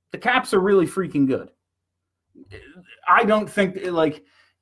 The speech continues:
I, I've said all along, challenging for the division title is the number one goal of the regular season. Absolutely. But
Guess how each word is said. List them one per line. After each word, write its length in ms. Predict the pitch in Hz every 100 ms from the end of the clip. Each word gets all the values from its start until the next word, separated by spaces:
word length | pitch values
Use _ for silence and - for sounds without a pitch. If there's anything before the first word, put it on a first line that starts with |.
| -
I, 320 | 214 214 202
I've 100 | -
said 200 | 226 202
all 160 | 185
along, 300 | 175 160 156
challenging 520 | 147 180 180 185 170 165
for 140 | 165
the 100 | 156
division 420 | 151 147 147 147
title 440 | 135 147 143 139 147
is 440 | 165 165 151 143 143
the 140 | 151
number 300 | 156 160 165
one 180 | 170 156
goal 260 | 147 151
of 120 | 151 147
the 80 |
regular 360 | 147 147 165 165
season. 420 | - 262 147 127 -
Absolutely. 760 | 170 170 - 202 240 143 127
But 320 | 123 139 139